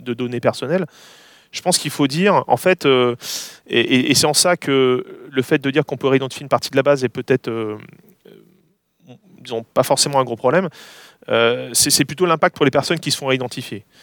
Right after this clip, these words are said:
Donc qui est-ce que vous réidentifiez ? Si vous réidentifiez, euh, peut-être des, des personnalités, euh,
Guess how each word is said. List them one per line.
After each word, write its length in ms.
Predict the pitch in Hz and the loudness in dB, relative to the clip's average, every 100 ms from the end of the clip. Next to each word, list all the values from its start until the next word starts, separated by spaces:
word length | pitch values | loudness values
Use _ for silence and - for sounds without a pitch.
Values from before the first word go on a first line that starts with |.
| - _ | -20 _
Donc 140 | 120 120 | -4 -2
qui 140 | - | 2
est-ce 120 | 170 | 2
que 80 | - | 2
vous 100 | 151 | 2
réidentifiez ? 540 | 151 143 139 139 - 117 | 2 0 -2 -8 -6 -6
Si 120 | - | 0
vous 60 | |
réidentifiez, 640 | 135 135 135 135 - 151 147 | 0 0 -4 -6 0 4 4
euh, 340 | 120 113 113 | 2 0 -6
peut-être 300 | 107 123 131 | -6 -2 0
des, 360 | 120 113 113 107 | 2 4 2 0
des 140 | 110 | -2
personnalités, 680 | 123 - 123 120 117 160 196 _ - - - _ - | -2 -2 -4 -4 0 0 0 _ -20 -20 -20 _ 0
euh, 440 | 110 110 107 | 4 4 4